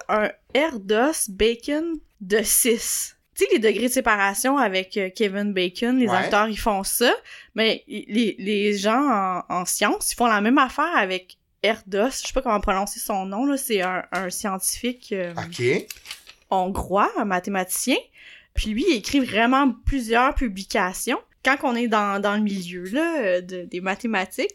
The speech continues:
Speaker 1: ben, il, les gens s'amusent à calculer leur, leur degré de
Speaker 2: Degré,
Speaker 1: séparation
Speaker 2: ok.
Speaker 1: avec un dos, mais là, euh, il existe comme le, le, le nombre combiné de Erdos Bacon, dans le fond.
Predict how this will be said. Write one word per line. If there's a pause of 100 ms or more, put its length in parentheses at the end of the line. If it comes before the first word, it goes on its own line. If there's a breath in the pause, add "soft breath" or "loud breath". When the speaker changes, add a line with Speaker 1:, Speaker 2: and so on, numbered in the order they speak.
Speaker 1:
ben,
il, (180)
les
gens
s'amusent
à
calculer
leur,
leur
degré
de
Speaker 2:
Degré,
Speaker 1:
séparation
Speaker 2:
ok.
Speaker 1:
avec
un
dos, (240)
mais
là, (480 loud breath)
euh,
il
existe
comme
le,
le,
le
nombre
combiné
de
Erdos
Bacon, (200)
dans
le
fond.